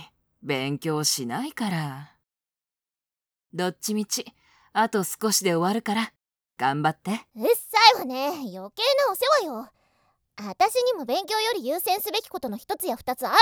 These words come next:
Speaker 2: のよ。ほっといて。
Speaker 1: まあまあ、そんな怒らないで。嫌味で言ってるわけじゃないから。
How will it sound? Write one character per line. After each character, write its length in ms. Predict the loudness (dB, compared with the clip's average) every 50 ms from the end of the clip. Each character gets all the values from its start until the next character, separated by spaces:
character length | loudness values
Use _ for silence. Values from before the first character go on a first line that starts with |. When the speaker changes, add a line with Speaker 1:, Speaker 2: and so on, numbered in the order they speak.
| 8 6 6
Speaker 2:
の 100 | 2 -2
よ。 300 | 0 0 2 2 0 -2 -8 _ _ _ _ _
ほ 180 | _ -2 2 2
っ 60 | 2
と 60 | 2 _ _ 6 8 8 8
い 40 | 8 4
て。 60 | 0 -4 -2 -2 -4 -4 -2 0
Speaker 1:
ま 460 | 0 2 4 6 8 8 8 8 6
あ 40 | 4
ま 260 | 2 2 2 4 2
あ、 60 | 0 -2 -8 -12 -14 -14 -16 -16 -12
そ 240 | -8 -4 -2 -2 0
ん 80 | 0
な 160 | 0 0 0 -2
怒 240 | -4 -2 0 0
ら 140 | 2 2 2
な 140 | 2 4 4
い 60 | 4 2
で。 380 | 2 0 0 -2 -6 -10 -12 -14 _ _ _ _ _ _ _ _ _ _ _ 0
嫌 260 | 2 4 4 4 4
味 120 | 4 6
で 60 | 6
言 100 | 6 4
っ 20 | 4
て 140 | 2 0 2
る 100 | 2 2
わ 100 | 2 2
け 100 | 2 2
じ 80 | 2
ゃ 40 | 2
な 140 | 2 0 -2
い 60 | -2
か 120 | -2 -4
ら。 300 | -2 -2 -4 -6 -8 -14